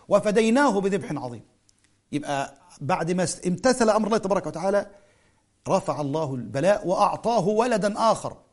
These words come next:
ترك له إسماعيل وأعطاه إسحاق. والعلماء يقولون كما قال أحد السلف، يقول: "إن الله إذا أحب عبداً ابتلاه،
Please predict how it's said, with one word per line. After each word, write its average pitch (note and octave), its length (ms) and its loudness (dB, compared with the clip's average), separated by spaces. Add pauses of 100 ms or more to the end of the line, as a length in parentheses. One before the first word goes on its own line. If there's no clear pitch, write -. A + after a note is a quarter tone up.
ترك G3+ 300 2
له F#3+ 280 2
إسماعيل F#3 400 -2
وأعطاه E3+ 560 2 (400)
إسحاق. - 460 -4 (1000)
والعلماء A#3 840 2 (300)
يقولون F3 360 0
كما F#3 220 -2
قال G3 180 0
أحد D#3+ 140 -4
السلف، D3+ 360 -2
يقول: F#3 260 -4
"إن A#3 340 0
الله D3+ 560 -4 (120)
إذا F#3 300 2
أحب E3+ 380 -4
عبداً E3 460 -4
ابتلاه، D3 880 -4